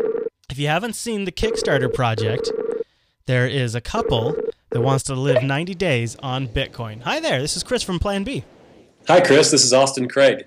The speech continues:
Speaker 1: Hi, Austin. Thanks for, uh, coming on Plan B. Uh, you're live on the show right now, and, uh, we were just starting to set up what you guys are doing. I just caught this the other night,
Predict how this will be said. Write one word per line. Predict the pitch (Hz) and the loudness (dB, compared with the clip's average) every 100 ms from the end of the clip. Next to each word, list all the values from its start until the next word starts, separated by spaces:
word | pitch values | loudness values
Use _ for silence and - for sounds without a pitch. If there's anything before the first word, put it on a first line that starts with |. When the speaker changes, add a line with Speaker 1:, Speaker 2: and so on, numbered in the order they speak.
| _ _ _ - | _ _ _ -4
Speaker 1:
Hi, | 208 | -2
Austin. | 226 170 - 240 | 0 -2 -2 -4
Thanks | 220 226 - | -2 -2 -4
for, | - 202 175 | -2 0 0
uh, | 160 | 0
coming | 202 196 | -2 0
on | 190 185 | 0 0
Plan | - 185 170 | -2 0 -2
B. | 160 214 143 123 | -2 0 0 0
Uh, | 113 113 - - - | -2 -8 -14 -18 -2
you're | 151 | 0
live | 165 151 160 156 | 2 2 2 2
on | 151 | 0
the | 143 | 0
show | - 147 135 | 0 0 2
right | 131 123 | 0 0
now, | 127 113 120 156 | -2 -4 -4 -6
and, | - 139 135 131 | -4 -4 -2 -2
uh, | |
we | 131 143 | 0 0
were | 139 | -2
just | 175 170 | -2 -2
starting | 185 170 | -2 -2
to | 160 | -2
set | - 151 | -2 -4
up | 135 | -4
what | 156 160 | -4 -4
you | 170 | -4
guys | 160 156 151 151 - - _ _ _ _ _ - | -2 -2 -2 -4 -8 -14 _ _ _ _ _ -2
are | 139 | -2
doing. | 123 196 170 123 151 | 0 0 0 0 -4
I | 127 127 | -4 -4
just | 156 - | -4 -4
caught | 170 170 | -4 -4
this | 175 170 | -4 -6
the | 160 | -4
other | 143 139 | -2 -2
night, | 131 127 165 - | -4 -4 -4 -8